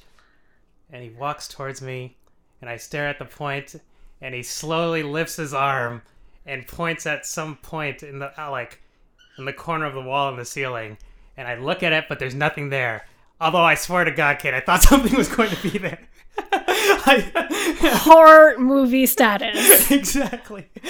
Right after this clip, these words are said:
Speaker 2: There are fucking ghosts now. <laughs>
Speaker 1: And I'm just like,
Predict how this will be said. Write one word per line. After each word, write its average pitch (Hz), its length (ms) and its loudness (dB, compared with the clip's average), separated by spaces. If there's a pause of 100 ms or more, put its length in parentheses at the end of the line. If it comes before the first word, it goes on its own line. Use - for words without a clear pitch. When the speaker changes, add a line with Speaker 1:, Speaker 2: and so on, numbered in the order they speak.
Speaker 2:
There 294 260 12
are 254 60 2
fucking 294 480 4
ghosts 226 460 2
now. 202 400 -2
<laughs> 359 420 2
Speaker 1:
And 269 240 6
I'm 233 160 -4
just 240 180 -10
like, 214 180 -8